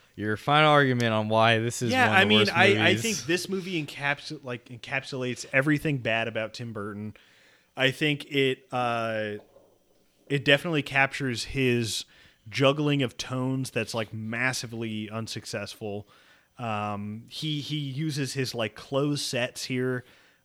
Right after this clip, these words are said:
Speaker 2: um, and it's a huge detriment to the movie. It makes it feel small, and everything's so cluttered, uh, and it ages terribly, just like Batman.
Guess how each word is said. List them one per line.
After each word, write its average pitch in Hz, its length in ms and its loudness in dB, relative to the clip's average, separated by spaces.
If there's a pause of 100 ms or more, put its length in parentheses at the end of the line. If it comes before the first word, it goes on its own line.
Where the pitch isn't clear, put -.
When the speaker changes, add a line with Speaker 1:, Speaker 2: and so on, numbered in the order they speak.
(100)
Speaker 2:
um, 104 760 -2
and 127 140 -4
it's 135 160 -10
a 127 40 -6
huge 123 360 -6
detriment 120 460 -4
to 117 80 -8
the 110 100 -6
movie. 110 300 -4
It 101 60 -4
makes 113 200 -6
it 113 80 -8
feel 113 140 -6
small, 110 720 -6 (480)
and 110 280 -8
everything's 120 380 -4
so 117 140 -4
cluttered, 110 680 -6 (100)
uh, 110 300 -4
and 127 120 0
it 123 140 -4
ages 143 400 -2
terribly, 110 440 -6
just 104 180 -12
like 104 160 -8
Batman. 98 520 -8